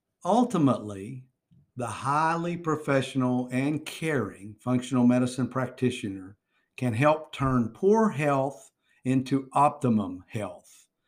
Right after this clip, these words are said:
by facilitating the body's own ability to heal and restore itself.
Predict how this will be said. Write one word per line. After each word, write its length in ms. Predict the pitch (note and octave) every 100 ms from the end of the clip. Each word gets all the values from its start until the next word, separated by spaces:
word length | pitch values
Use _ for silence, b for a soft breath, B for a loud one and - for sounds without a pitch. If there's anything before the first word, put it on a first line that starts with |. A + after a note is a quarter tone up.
| _ _
by 160 | A#2 A2+
facilitating 1080 | - A2 - D#3+ E3 F3 E3 E3+ E3+ F3 D3+
the 80 | A#2+
body's 840 | A2 A2 C#3+ E3 F3 F3 F3 - -
own 500 | C3+ C#3+ D3+ D#3 D#3
ability 960 | C3+ C#3+ C#3+ G3 B3+ F#3 A2 A2+ D3 - b b -
to 200 | E3 D#3+
heal 540 | C3 C#3+ D#3 F3+ G#3
and 220 | D3 F#3 F3+
restore 600 | F#3 F#3 - A#2 C#3 D#3+
itself. 880 | E3+ - - A#3+ B3 - _ _